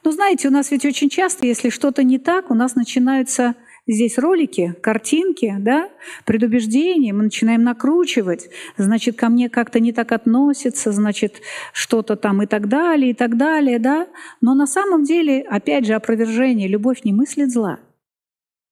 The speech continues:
Любовь не придумывает, если что-то пошло не так, она не придумывает вот эти ролики о плохом исходе или о плохом отношении к тебе.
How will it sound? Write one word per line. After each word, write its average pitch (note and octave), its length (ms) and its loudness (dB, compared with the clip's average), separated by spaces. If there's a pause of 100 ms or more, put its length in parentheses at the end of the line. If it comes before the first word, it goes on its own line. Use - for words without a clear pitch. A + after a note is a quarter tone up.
(720)
Любовь B3 360 2
не B3+ 120 4
придумывает, A#3+ 1040 0 (920)
если A3+ 320 0
что-то A3+ 340 -2
пошло G#3+ 340 -2
не G#3 160 2
так, D4 400 -2 (500)
она A#3+ 220 2
не B3 140 2
придумывает B3+ 760 0
вот A3 200 -2
эти A3+ 200 0
ролики A3+ 720 0 (520)
о F#3+ 80 -2
плохом B3+ 440 0
исходе G#3+ 500 0
или F#3+ 120 0
о F#3+ 80 0
плохом G#3+ 360 -2
отношении G#3+ 680 -2
к G3 80 -10
тебе. F#3 420 -4